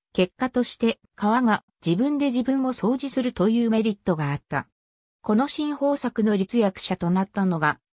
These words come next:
都市建築家のニコラース・プロンプであった。彼は、現在のカンペン地区のエイセル川川岸一帯の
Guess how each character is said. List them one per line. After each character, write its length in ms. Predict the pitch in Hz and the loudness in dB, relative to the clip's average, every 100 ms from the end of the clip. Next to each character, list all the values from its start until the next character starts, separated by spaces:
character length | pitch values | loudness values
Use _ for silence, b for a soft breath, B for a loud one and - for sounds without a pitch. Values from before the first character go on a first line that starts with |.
| - | -4
都 140 | 175 | -4
市 120 | - | -2
建 240 | - 285 277 | 0 0 -2
築 300 | - - - | -8 -12 -2
家 140 | 254 | 0
の 100 | 240 | 4
ニ 160 | 226 214 | 2 2
コ 140 | 285 | 0
ラ 140 | 285 | 0
ー 80 | 254 | -2
ス・ 180 | - - | -2 -8
プ 160 | - 185 | -2 0
ロ 120 | 269 | 0
ン 120 | 269 | -2
プ 160 | 240 226 | -2 0
で 120 | 208 | 2
あ 60 | |
っ 80 | 185 - | 0 -2
た。 180 | 131 - _ _ _ _ _ | -6 -6 _ _ _ _ _
彼 260 | - 208 247 | -6 0 2
は、 220 | 190 190 _ _ - | 2 0 _ _ -2
現 240 | 311 311 | 0 0
在 220 | 254 226 | 2 4
の 160 | 196 175 | 4 2
カ 180 | 170 240 | -2 -4
ン 60 | |
ペ 180 | - 294 | -2 -4
ン 40 | 294 | -4
地 140 | - | -4
区 120 | 254 | 0
の 160 | 214 180 | 2 2
エ 100 | 247 | 0
イ 60 | |
セ 160 | 247 233 | 0 0
ル 120 | 226 | 0
川 260 | 220 202 180 | 0 0 0
川 320 | - 190 170 | 0 0 2
岸 340 | 165 185 180 | 2 0 0
一 120 | 151 - | -2 0
帯 180 | 196 185 | 0 2
の 220 | 175 170 | 2 0